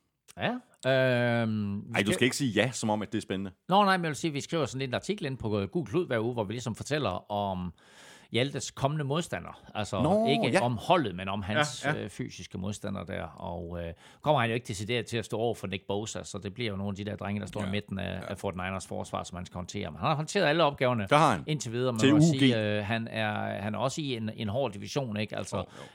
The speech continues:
Speaker 2: jo.
Speaker 1: øh, når han skal op mod Rams og Aaron Donald og sådan
Speaker 2: Ja,
Speaker 1: noget, ikke?
Speaker 2: ja.
Speaker 1: Men, øh, men
Speaker 2: Men
Speaker 1: her,
Speaker 2: han har,
Speaker 1: altså,
Speaker 2: han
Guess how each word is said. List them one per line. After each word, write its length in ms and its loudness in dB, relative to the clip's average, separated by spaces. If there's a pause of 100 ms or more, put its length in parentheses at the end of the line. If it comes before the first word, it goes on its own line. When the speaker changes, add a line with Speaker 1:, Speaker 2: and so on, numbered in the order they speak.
(120)
Speaker 2:
jo. 60 -4
Speaker 1:
øh, 60 -6
når 100 0
han 80 0
skal 120 0
op 100 -2
mod 220 -2
Rams 240 -2
og 140 -2
Aaron 160 -4
Donald 400 -6
og 60 -8
sådan 200 -6
Speaker 2:
Ja, 40 -6
Speaker 1:
noget, 100 -6
ikke? 120 -10
Speaker 2:
ja. 180 -8
Speaker 1:
Men, 100 -6
øh, 60 -8 (100)
men 140 -12
Speaker 2:
Men 80 -4
Speaker 1:
her, 80 4
Speaker 2:
han 40 10
har, 80 10
Speaker 1:
altså, 140 8
Speaker 2:
han 80 6